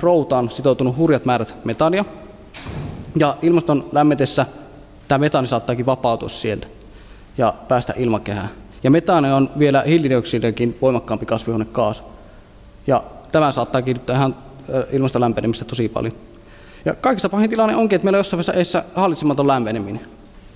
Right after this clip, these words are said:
jolle me ei voida tehdä yhtään mitään. Ilmasto lämpenee useilla asteilla ja me ollaan voimattomia. Ja nyt ollaankin ruvettu sitten pikkuhiljaa miettimään, että mitä sitten, jos ei päästöjä saada vähennettyä. Olisiko meillä jotain vaihtoehtoja, millä me saatais ilmastoa viileämmäksi? Ja katsotaanpa taas lämpötilan muutoskuvia.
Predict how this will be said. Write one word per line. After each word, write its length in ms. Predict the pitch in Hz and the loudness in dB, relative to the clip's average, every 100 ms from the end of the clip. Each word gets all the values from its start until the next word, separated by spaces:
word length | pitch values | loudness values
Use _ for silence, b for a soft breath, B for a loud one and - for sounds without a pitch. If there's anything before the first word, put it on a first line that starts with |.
| - | -2
jolle 140 | 147 151 | 2 4
me 80 | |
ei 80 | 151 | 4
voida 140 | 147 139 | 2 0
tehdä 220 | 147 151 | 0 2
yhtään 340 | 160 - 120 | 4 2 2
mitään. 340 | 104 104 101 107 | 0 -2 -6 2
Ilmasto 280 | 170 160 147 | 4 4 4
lämpenee 340 | 139 135 131 | 2 4 2
useilla 340 | 147 143 120 113 | 2 2 2 0
asteilla 320 | 117 113 104 - - - - - | -2 -4 -6 -8 -16 -20 -20 -6
ja 60 | 127 | 0
me 60 | |
ollaan 180 | 127 120 | 2 4
voimattomia. 540 | 120 110 - - - - - - - B B B | 2 0 -4 -10 -12 -14 -18 -20 -20 B B B
Ja 120 | 170 - - | -2 -2 -4
nyt 200 | 214 220 | -2 2
ollaankin 300 | 170 165 165 | 2 2 0
ruvettu 280 | 185 202 202 | 0 -2 -2
sitten 140 | - - | -6 -4
pikkuhiljaa 360 | 220 202 190 | -2 0 2
miettimään, 320 | 190 185 190 | 2 0 0
että 140 | 190 202 | -2 0
mitä 200 | 220 170 | 0 0
sitten, 240 | - 190 | -2 -4
jos 120 | 175 | -2
ei 60 | 180 | 0
päästöjä 340 | 190 165 143 | 2 0 0
saada 200 | 139 135 | 0 0
vähennettyä. 520 | 143 131 110 123 - - - | 0 -2 -2 -6 -12 -8 -2
Olisiko 220 | 165 143 | 0 2
meillä 120 | 143 | 2
jotain 220 | 156 165 | 2 2
vaihtoehtoja, 640 | 196 143 - 98 - 58 - - - - - | 2 0 -2 -6 -6 -10 -10 -14 -20 -20 -10
millä 140 | 139 127 | -2 0
me 80 | 127 | 2
saatais 360 | 147 135 - - | 0 0 -6 -4
ilmastoa 380 | 139 120 - - | 0 0 -2 -4
viileämmäksi? 520 | 95 - - 117 - - - - - B B B B B | -2 -4 -6 -10 -14 -16 -20 -20 -20 B B B B B
Ja 60 | - | 0
katsotaanpa 340 | 202 220 208 | 2 2 2
taas 280 | 220 226 - - B B 151 | 2 2 2 -6 B B -2
lämpötilan 520 | 180 185 156 143 139 | 2 4 2 2 2
muutoskuvia. 640 | 139 143 127 - 113 107 | 4 2 0 -4 -2 -2